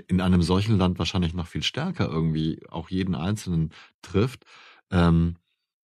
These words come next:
auch die Machthaber zu einem Gedanken gebracht hat, dass sie jetzt aufpassen müssen, dass ihnen die Macht nicht entgleitet und dass sie deswegen, meine These, ähm, die, die Strenge stärker anziehen, was solche Fälle angeht. Oder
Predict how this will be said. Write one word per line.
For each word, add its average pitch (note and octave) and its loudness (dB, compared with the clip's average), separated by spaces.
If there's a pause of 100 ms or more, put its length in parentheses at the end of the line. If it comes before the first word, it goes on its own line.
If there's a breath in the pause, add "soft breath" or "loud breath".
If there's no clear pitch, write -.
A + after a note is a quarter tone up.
(340)
auch F#2 0
die F#2 -2
Machthaber G#2 2 (360)
zu - -6
einem F2+ 2
Gedanken F#2+ 2
gebracht G2 0
hat, A2 0
dass G2 -2
sie G#2 -2
jetzt F#2+ -2
aufpassen G#2+ 0
müssen, G#2 0
dass F#2 -4
ihnen F#2+ 0
die F#2 2
Macht F2+ -2
nicht F2+ -4
entgleitet F#2+ -2
und E2 -2
dass E2 -6
sie D#2 -10
deswegen, B2 -2 (340 loud breath)
meine D2+ -4
These, G2+ 2 (360 loud breath)
ähm, F2 4 (440 loud breath)
die, E2 2 (500)
die F2 -6
Strenge G2+ 0 (260)
stärker F2+ 0
anziehen, B2+ -6
was - -6
solche - -10
Fälle - -12
angeht. B2+ -18
Oder E2 -2